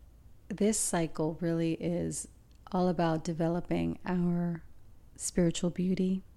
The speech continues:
our harmony, cultivating harmony and joy, and really asking ourselves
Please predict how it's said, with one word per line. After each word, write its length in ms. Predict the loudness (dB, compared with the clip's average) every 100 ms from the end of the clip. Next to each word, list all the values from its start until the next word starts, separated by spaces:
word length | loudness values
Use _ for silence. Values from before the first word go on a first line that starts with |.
| -20 -20 -2
our 120 | 2 2
harmony, 680 | 2 4 6 6 4 0 -4
cultivating 600 | -2 0 2 2 2 0
harmony 640 | 0 0 4 4 2 0 -6 -18 -20 -20 -20 -6
and 200 | 0 0
joy, 460 | 0 -2 -2 -4 -6 -6
and 360 | -4 -2 -4 -10 -20 -20 -20 -20 -20 -20 -20 -20 -20 -20 -6
really 460 | 2 4 6 6 4 2
asking 440 | 0 0 -2 0
ourselves 680 | -2 -2 -2 0 -2 -4